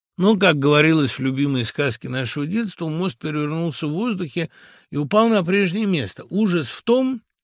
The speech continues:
что мы неизбежно возвращаемся к прежней, описанной Кюстин, пусть поверхностно описанной, но в целом верно,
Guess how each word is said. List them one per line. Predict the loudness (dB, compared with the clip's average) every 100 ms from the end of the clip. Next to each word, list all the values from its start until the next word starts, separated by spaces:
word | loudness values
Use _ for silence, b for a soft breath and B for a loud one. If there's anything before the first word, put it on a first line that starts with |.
| _ _ _ _ _
что | -12 -4
мы | 0 2
неизбежно | 2 2 0 0 2 2 2 -2
возвращаемся | -2 -2 -2 -2 -2 0 -2 -4 -6 B B B B
к | B
прежней, | 4 6 6 4 2
описанной | 2 0 2 0 0 -2 -2
Кюстин, | -2 -4 -2 -2 -2
пусть | 0 -2 2
поверхностно | 2 4 2 0 -4 -2 -2
описанной, | -2 -4 -6 -4 -4
но | -4 -6
в |
целом | -4 -2 -2 0
верно, | 0 0 -2